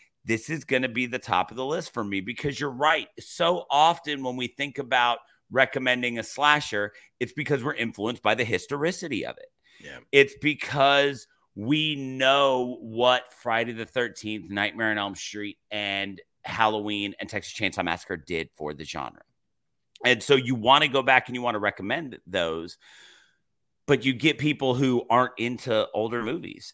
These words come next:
Speaker 1: and then they kind of find those things laughable because the subtlety of those movies is lost on them.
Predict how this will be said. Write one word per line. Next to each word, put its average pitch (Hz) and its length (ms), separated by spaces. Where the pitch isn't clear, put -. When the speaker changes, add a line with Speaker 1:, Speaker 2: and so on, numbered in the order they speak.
Speaker 1:
and 117 480
then 117 240
they 110 160
kind 117 240
of 110 80
find 113 240
those 104 140
things 107 240
laughable 98 460
because 85 380
the 92 100
subtlety 110 640
of 80 100
those 90 220
movies 85 360
is 73 140
lost 87 340
on 73 160
them. 50 220